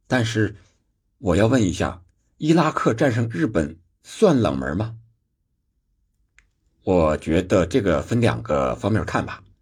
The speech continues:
第一，目前来看，伊拉克是实力上确实不如日本，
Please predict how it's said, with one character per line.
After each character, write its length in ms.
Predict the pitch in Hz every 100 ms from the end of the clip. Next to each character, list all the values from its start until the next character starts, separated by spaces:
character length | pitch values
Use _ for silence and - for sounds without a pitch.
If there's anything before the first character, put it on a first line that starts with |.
| _ _ _ -
第 200 | 190 190
一， 120 | - - _ _ _ _ _ _ _ _
目 240 | - 220 147
前 180 | - 113
来 160 | 92
看， 240 | 85 98 - _
伊 80 | 107
拉 160 | 110
克 180 | 104 117 90
是 320 | - 98 82
实 300 | - - 104
力 120 | 131
上 180 | 104 76
确 340 | - - 135 80
实 340 | - - 95
不 160 | 110 110
如 160 | 76
日 120 | 90
本， 180 | 82 -